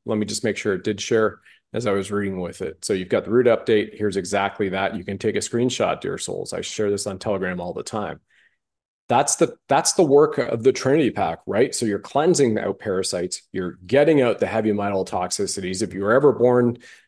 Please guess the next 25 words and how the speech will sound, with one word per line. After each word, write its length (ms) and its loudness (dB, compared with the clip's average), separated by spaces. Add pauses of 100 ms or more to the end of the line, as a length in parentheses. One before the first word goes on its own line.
to 100 2
parents 580 2
who 180 2
had 120 0
had 420 0
mercury 440 0
fillings, 640 2
right? 380 4
The, 80 0
one 160 0
of 80 -2
the 100 0
deadliest 760 0
heavy 260 0
metals 420 0
on 120 -4
the 60 -12
planet, 500 -2 (560)
they 80 2
put 200 4
it 140 4
in 100 0
the 60 -2
mouth. 380 -4 (800)
Fluoride, 640 6